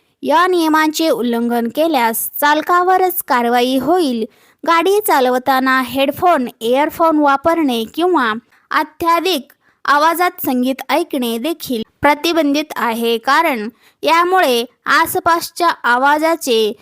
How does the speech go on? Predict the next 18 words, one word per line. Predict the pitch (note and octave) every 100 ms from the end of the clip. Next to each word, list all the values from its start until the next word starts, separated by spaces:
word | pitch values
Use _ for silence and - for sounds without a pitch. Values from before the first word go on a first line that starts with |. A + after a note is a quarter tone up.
| _ _
अनुभवन | - D4 E4+ F4 F4 F#4 F4
नाहीसे | B3 B3 A#3+ - B3
होते. | A#3+ A3+ A#3 A#3 A3 _ _ -
बघा | A3+ A3+ A#3
तर | A3+ A3+
मंडळी, | A#3+ C4 C4 A#3+
वाहतूक | A#3 A3+ - B3 - D4 C#4+ -
सिग्नल | - B3+ B3 C4+ C4+ -
उल्लंघन | A3+ A#3+ B3 A#3+ A#3+ G#3
आणि | - A3+ D4+ D#4 A#3 -
वेग | B3+ D#4+ F4
मर्यादेचे | F4 D4+ B3+ C4 C4+ D#4 C#4+ B3+
नियम | B3 G#3+ G#3+ A3 G#3+ B3+ _ _ -
या | G#3
संदर्भात | - G#3+ B3+ D#4+ D4
आपण | A#3 A3+ A3+
सविस्तर | - G#3 G#3 - A3
बघूया. | G#3 G#3 G#3 G#3+